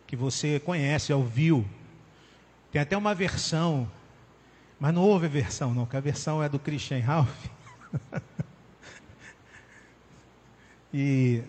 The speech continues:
se bem que é uma questão de gosto, né? É, eu não gostei da versão, ficou muito ruim. Toda versão fica,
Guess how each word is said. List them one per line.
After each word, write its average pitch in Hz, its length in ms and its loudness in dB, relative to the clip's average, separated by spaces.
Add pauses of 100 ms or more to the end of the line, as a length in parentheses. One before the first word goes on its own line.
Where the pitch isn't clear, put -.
(120)
se - 340 -18
bem 165 160 0
que 185 80 -4
é 202 60 6
uma 175 40 -2
questão 175 240 0
de 160 80 -2
gosto, 135 440 4
né? 160 180 -2 (1040)
É, 117 380 0
eu 117 80 0
não 135 100 -2
gostei 139 320 0
da 135 100 0
versão, 127 380 -4
ficou - 180 -6
muito 139 220 -4
ruim. 123 340 -2 (540)
Toda 233 220 0
versão 175 320 0
fica, 165 420 -4